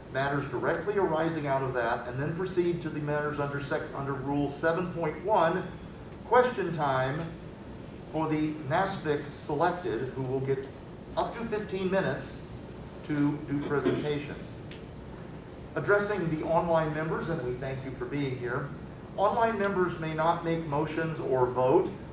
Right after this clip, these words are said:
but assuming the tech works and it, and time permits, you can ask questions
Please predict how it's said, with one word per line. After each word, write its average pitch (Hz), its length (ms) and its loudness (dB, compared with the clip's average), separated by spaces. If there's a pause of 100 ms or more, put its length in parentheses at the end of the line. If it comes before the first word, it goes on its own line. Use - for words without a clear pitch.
(120)
but 139 280 0 (160)
assuming 226 420 -2
the 175 160 -2
tech 165 320 -4
works - 540 0 (400)
and 127 100 -4
it, 131 140 -2 (100)
and 127 220 -4
time 147 320 -2
permits, 185 500 -2 (540)
you 165 80 -2
can 170 180 2
ask 156 300 0
questions 160 500 0